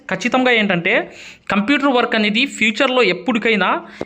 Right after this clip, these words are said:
మీరు ఇరవై సంవత్సరాలు, ఒక ముప్పై సంవత్సరాలు వెళ్ళినా కూడా జర్దోసి అనేది,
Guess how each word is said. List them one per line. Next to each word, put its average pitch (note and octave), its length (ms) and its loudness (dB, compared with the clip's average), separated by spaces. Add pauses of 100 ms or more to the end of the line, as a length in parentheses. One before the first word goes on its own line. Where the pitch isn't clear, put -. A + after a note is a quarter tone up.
(120)
మీరు G3+ 180 2
ఇరవై G#3+ 360 2
సంవత్సరాలు, B3 460 2
ఒక A3+ 200 2
ముప్పై F#3+ 340 0
సంవత్సరాలు A#3 500 0
వెళ్ళినా G3+ 300 2
కూడా G3 400 0 (480)
జర్దోసి B3+ 560 2
అనేది, A3 580 0